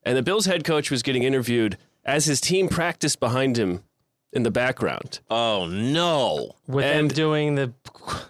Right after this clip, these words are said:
Speaker 1: as his team was practicing in the background, the Cowboys were watching, and they said, "Oh, Thurman Thomas, he's on the left." And when he was on the left, he took a direct snap. So instead of the ball being snapped to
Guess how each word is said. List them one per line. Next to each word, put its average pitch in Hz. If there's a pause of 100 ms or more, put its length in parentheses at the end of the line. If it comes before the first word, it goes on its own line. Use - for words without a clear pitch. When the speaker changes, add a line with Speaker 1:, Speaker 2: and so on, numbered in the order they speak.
Speaker 1:
as 156
his 180
team 180
was 165
practicing 170
in 202
the 147
background, 127
the 127
Cowboys 175
were 165
watching, 143
and 139
they 135
said, 127 (500)
"Oh, 233
Thurman 190
Thomas, 214
he's 160
on 202
the 170
left." 143 (760)
And 135
when 170
he 202
was 180
on 165
the 156
left, 143
he 143
took 151
a 131
direct 131
snap. 120
So 120
instead 160
of 156
the 147
ball 131
being 127
snapped 131
to 131